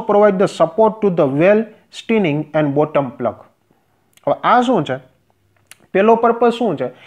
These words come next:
કે જે કટિંગ એજ છે એને વધારાનું એક્સટેન્શન આપી અને એક્સ્ટ્રા સપોર્ટ આપે છે. અને તે ઉપરાંત બીજા કેને સપોર્ટ આપશે? તો કે સ્ટિંગ અને જે બોટમ પ્લગ છે એને પણ શું કરશે? એ સપોર્ટ આપવાનું કાર્ય કરશે. ક્યારે?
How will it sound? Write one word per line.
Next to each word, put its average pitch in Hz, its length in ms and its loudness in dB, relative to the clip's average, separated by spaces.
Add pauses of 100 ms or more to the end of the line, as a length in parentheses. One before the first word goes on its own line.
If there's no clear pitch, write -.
(200)
કે 170 80 -2
જે 208 100 4
કટિંગ 233 500 2
એજ 160 280 2
છે 104 140 -14 (380)
એને 190 120 2
વધારાનું 208 540 2
એક્સટેન્શન 226 600 0
આપી 220 280 0
અને 214 220 2
એક્સ્ટ્રા 185 460 -2
સપોર્ટ 214 460 2
આપે 127 280 0
છે. 151 120 -8 (400)
અને 165 120 -2
તે 233 220 0
ઉપરાંત 240 440 2
બીજા 185 280 0
કેને 240 260 0
સપોર્ટ - 360 -2
આપશે? 143 320 0 (380)
તો 170 60 0
કે 156 100 -2
સ્ટિંગ 262 540 -2 (220)
અને 165 160 -2
જે 180 80 2
બોટમ 196 460 2
પ્લગ 185 340 2
છે 180 160 -6 (360)
એને 190 200 2
પણ 208 220 0
શું 226 200 -2
કરશે? 143 300 -2 (240)
એ 143 40 -10
સપોર્ટ 165 420 0
આપવાનું 160 400 0
કાર્ય 160 340 2
કરશે. 170 340 -4
ક્યારે? 156 420 -2